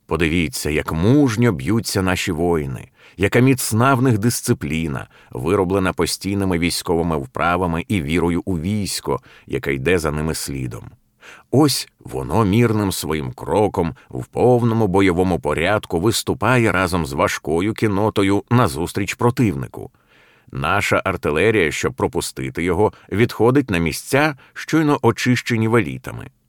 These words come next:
Полководець надихає воїнів, обіцяючи їм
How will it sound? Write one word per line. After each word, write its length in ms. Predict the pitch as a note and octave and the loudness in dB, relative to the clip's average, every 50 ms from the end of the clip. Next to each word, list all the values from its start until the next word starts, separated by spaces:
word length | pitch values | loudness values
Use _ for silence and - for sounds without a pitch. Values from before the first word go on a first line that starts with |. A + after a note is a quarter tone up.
| _ _ _ - - - _ - | _ _ _ -20 -20 -20 _ -8
Полководець 760 | - C2+ C#2 C2 - C#2+ D2 D#2+ F#2 G#2 A2+ A#2 - - - - | -6 -6 -4 -2 -2 -2 0 2 2 4 2 2 0 -2 -6 -4
надихає 640 | G2+ G#2 G#2+ A2+ B2+ C3+ B2+ - G#2 F#2+ F#2 F#2 F2 | -2 0 2 2 2 2 2 2 2 2 4 2 2
воїнів, 560 | D2+ D#2 E2 E2 E2 D#2+ D#2 D#2 D2+ D2 D2 - | 2 0 0 0 0 0 -2 -4 -6 -6 -6 -6
обіцяючи 720 | G2 F#2 F2 F2+ E2+ - G2+ G2+ G2 G2 F2 - - F#2+ | -4 -2 0 0 0 0 2 2 2 2 0 -2 -2 -2
їм 220 | E2+ F2+ G2+ G2 | 0 0 -2 -2